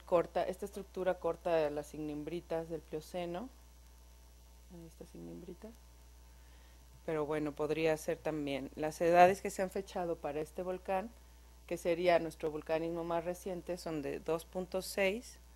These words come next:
y podría decirse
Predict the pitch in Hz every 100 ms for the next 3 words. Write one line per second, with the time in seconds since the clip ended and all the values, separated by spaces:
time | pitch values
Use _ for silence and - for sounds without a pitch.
0 | - - - - - - - - - -
1 | - - 175 180 185 208 - - 180 170
2 | 175 170 175 208 185 - 202 214